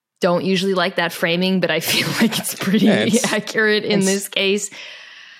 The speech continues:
Speaker 1: I, let me ask you this. Let's start here. Okay, so this was, uh,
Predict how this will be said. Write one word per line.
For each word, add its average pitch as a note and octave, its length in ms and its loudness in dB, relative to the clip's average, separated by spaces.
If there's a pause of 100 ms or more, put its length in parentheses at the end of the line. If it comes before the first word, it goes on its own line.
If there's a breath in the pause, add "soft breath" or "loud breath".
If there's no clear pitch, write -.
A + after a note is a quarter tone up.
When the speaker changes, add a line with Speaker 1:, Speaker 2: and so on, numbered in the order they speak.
(760 loud breath)
Speaker 1:
I, G#3+ 140 0
let E4 120 2
me A#4 140 4
ask - 100 -2
you F#4 60 2
this. G#3 140 2
Let's C#4 120 -2
start D#4 140 2
here. G#3 400 -4
Okay, F#3 300 -2
so G#3+ 160 0
this C#4 180 0
was, A#3 240 -2
uh, E3 560 0